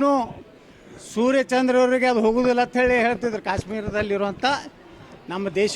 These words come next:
ವಿರೋಧಿಗಳು. ಅದು ಕರ್ನಾಟಕದಲ್ಲಿ ಇವ್ರನ್ನ ಯಾಕೆ ನಮ್ಮ ತಲೆ ಮ್ಯಾಗೆ ಹೇರ್ತಾ ಇದ್ರು ವಿಜೇಂದ್ರನ? ವಿಜೇಂದ್ರ ಒಬ್ಬ ಮಹಾಭ್ರಷ್ಟ. ಇವನ ಕಾಲಾಗನೇ ಮುಂಚೆ ಯಡಿಯೂರಪ್ಪ ಜೈಲಿಗೆ ಹೋಗಿದ್ದು. ನಕಲಿ ಸಹಿ ಮಾಡಿದಂಥ ಆರೋಪ ಇದೆ, ಪಿ ಎಸ್ ಐ ಹಗರಣದಲ್ಲಿ ಹೆಸರಿದೆ,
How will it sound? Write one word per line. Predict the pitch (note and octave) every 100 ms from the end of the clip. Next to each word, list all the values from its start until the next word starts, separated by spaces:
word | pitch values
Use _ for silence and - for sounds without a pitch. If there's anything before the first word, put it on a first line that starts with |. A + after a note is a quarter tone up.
| G#3
ವಿರೋಧಿಗಳು. | G#3 G3 E3 B2+ - - - - -
ಅದು | G#3 -
ಕರ್ನಾಟಕದಲ್ಲಿ | A#3+ C4+ C#4 C4+ C4 C4
ಇವ್ರನ್ನ | B3+ C4+
ಯಾಕೆ | A#3+ C4
ನಮ್ಮ | B3+
ತಲೆ | B3 A#3+
ಮ್ಯಾಗೆ | B3 A#3
ಹೇರ್ತಾ | G#3+ A3 G#3
ಇದ್ರು | F3+ F3
ವಿಜೇಂದ್ರನ? | F3 A#3 A3+ G3+ C#3 - - - - - -
ವಿಜೇಂದ್ರ | G#3+ C4 C4+ B3+ B3+
ಒಬ್ಬ | B3 C4 G#3
ಮಹಾಭ್ರಷ್ಟ. | A3+ A#3+ G#3+ G#3+ - F3 - - - - - _ - _ _ - D#3+ G#3+
ಇವನ | C#4 D4 C4
ಕಾಲಾಗನೇ | C4 C4+ B3 B3+ C#4+ C4+
ಮುಂಚೆ | A#3
ಯಡಿಯೂರಪ್ಪ | A3 B3+ A#3+ A#3+ A3
ಜೈಲಿಗೆ | A3 A#3 G#3+
ಹೋಗಿದ್ದು. | G3 - - - - - - - - - - - -
ನಕಲಿ | G3 C4 C#4+ A3+
ಸಹಿ | C4 C4
ಮಾಡಿದಂಥ | B3+ C4 B3 B3 A#3+
ಆರೋಪ | B3 A3 A3
ಇದೆ, | G3 -
ಪಿ | A3+ A#3
ಎಸ್ | A3 A#3
ಐ | G#3
ಹಗರಣದಲ್ಲಿ | G3 A#3 A3+ A3+ G3
ಹೆಸರಿದೆ, | G3+ F#3 E3+ F3